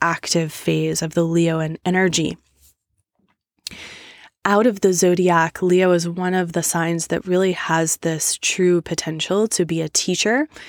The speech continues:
if they are willing to develop their leadership skills, because they are the king, they are the queen, they are someone who is just in their strong radiance and their vitality.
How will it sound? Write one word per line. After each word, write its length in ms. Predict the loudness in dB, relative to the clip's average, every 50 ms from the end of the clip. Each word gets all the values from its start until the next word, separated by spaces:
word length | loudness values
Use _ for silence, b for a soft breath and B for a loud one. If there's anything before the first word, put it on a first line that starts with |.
| B B B B B B B 2
if 240 | 4 4 4 2 2
they 120 | 2 4
are 100 | 4 4
willing 440 | 4 4 4 4 4 6 4 4 4
to 360 | 2 0 0 2 2 2 2
develop 460 | 2 2 2 4 4 4 4 2 0 0
their 160 | 0 0 0
leadership 560 | 0 0 0 0 0 0 0 -2 -4 -2 -2
skills, 640 | -2 -2 0 0 0 0 0 -2 -4 -4 -4 -4 B B B B B B B B B B
because 580 | 0 0 0 0 0 2 4 4 4 4 2
they 280 | -2 0 0 0 0 0 -2
are 320 | -4 -2 0 2 2 2
the 120 | 2 0 -4
king, 400 | -4 -6 -6 -6 -6 -4 -4 -4
they 140 | -4 -6 -4
are 220 | -4 -2 0 0 0
the 120 | 0 0
queen, 480 | -4 -4 -6 -2 -2 -2 -2 -2 -4 -4
they 140 | -6 -6 -6 -6
are 320 | -6 -2 2 2 4 4 2
someone 440 | 2 2 2 2 4 4 2 0
who 180 | 0 0 2 2
is 160 | 2 2 2
just 300 | 0 0 0 -2 -4 -2 0
in 360 | 4 4 6 6 6 4 4
their 180 | 4 2 2
strong 920 | 0 0 -2 -2 -2 -4 -4 -2 -2 0 0 0 0 0 0 0 -2 -4 -6 B B B B B B B -14
radiance 800 | -10 -2 2 2 4 6 6 4 4 4 2 -2 -4 -8 -8 -6
and 160 | -6 -4 -4
their 120 | -4 -4 -4
vitality. 880 | -4 -4 -4 -4 -4 -2 -2 0 0 -2 -2 -2 -2 -2 -2 -4 -6